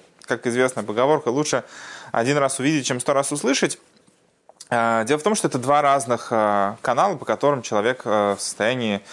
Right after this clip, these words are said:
воспринимать информацию. И у каждого из них есть свое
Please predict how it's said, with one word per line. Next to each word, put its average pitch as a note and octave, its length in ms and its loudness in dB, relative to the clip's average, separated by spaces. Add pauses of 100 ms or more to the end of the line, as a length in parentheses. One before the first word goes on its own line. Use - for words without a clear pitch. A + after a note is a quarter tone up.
(280)
воспринимать A2+ 640 0
информацию. A2 640 -2 (460)
И A2 320 2
у B2+ 80 0
каждого D#3 540 2
из C3 160 0
них F#3 380 0 (160)
есть D3+ 540 -2
свое B2 920 4